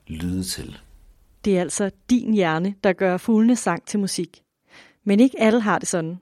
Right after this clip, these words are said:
Speaker 2: for der er altså lidt forskel på, hvilke lyde vores hjerner opfatter som musik.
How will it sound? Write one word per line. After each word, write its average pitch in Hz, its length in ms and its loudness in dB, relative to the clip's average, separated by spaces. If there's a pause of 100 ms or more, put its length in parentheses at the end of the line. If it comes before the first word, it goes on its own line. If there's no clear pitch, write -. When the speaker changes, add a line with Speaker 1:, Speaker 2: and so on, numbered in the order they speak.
Speaker 2:
for - 160 -6
der 247 80 0
er 302 120 0
altså 214 180 -2
lidt 233 160 -2
forskel 208 420 0
på, 208 280 0
hvilke 208 280 2
lyde 214 340 2
vores 202 300 -2
hjerner 170 380 -2
opfatter 185 420 -4
som 196 160 -6
musik. - 480 -8